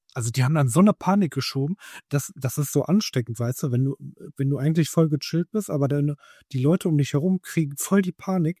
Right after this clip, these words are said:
dann kriegst du selber auch Panik. <laughs> Und da sind wir dann, ähm,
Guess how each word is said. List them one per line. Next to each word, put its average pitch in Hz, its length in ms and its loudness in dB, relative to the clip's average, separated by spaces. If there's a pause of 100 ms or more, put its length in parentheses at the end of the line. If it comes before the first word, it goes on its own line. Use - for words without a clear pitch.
(140)
dann 143 100 2
kriegst - 240 -8
du 143 40 -2
selber 143 280 6
auch 151 220 -2
Panik. - 520 0 (540)
<laughs> - 80 -10 (1120)
Und 135 220 -4
da 139 100 4
sind 139 240 0
wir 151 80 4
dann, 139 340 2
ähm, 123 400 -4